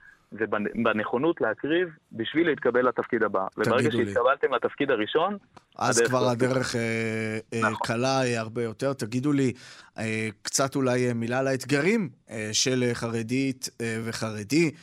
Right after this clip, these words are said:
Speaker 2: בהייטק, שאולי אין למי שאינו חרדי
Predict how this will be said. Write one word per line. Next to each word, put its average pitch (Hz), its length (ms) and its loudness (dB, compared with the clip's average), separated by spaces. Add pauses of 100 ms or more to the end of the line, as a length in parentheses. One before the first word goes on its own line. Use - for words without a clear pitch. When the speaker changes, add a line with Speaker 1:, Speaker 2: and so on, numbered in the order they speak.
(300)
Speaker 2:
בהייטק, 214 640 4
שאולי 160 600 4
אין 156 260 0
למי 139 220 0
שאינו 127 340 0
חרדי 120 640 -4